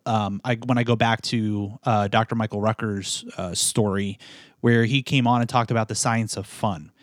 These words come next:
One of the things that he talks about is this productivity porn. <laughs> Like, all of us are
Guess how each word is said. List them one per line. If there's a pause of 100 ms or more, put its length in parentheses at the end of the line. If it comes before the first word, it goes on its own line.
(460)
One
of
the
things
that
he
talks
about
is
this
productivity
porn. (260)
<laughs>
Like, (140)
all
of
us (120)
are